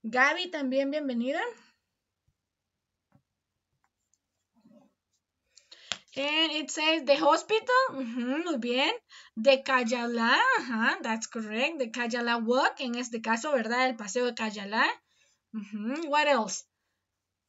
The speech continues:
¿Qué, en qué otros lugares? Ahora, en obras de arte. ¿Qué obras de arte reconocidas tenemos acá en Guatemala? The Sixth Avenue, that's correct. La Sexta Avenida, muy bien, correcto.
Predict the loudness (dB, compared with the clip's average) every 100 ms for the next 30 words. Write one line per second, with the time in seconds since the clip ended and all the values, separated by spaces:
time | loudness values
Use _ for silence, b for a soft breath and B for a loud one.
0 | _ _ _ -4 -2 0 0 0 2 2
1 | 2 -2 -4 -2 0 4 4 2 -4 4
2 | 6 6 4 2 4 2 2 0 2 2
3 | 6 8 6 2 -12 -2 2 2 2 0
4 | 0 0 2 0 0 -2 -2 0 0 0
5 | -2 2 2 0 -4 -2 -2 -4 -6 -8
6 | -8 -6 -8 -8 -2 2 2 0 2 2
7 | 2 -6 -8 2 4 4 0 -4 -4 0
8 | 0 -2 -8 -4 2 2 0 -10 B B
9 | B -4 0 2 2 2 2 2 2 0
10 | 0 0 0 -2 -2 -4 -4 -4 -4 -8
11 | -4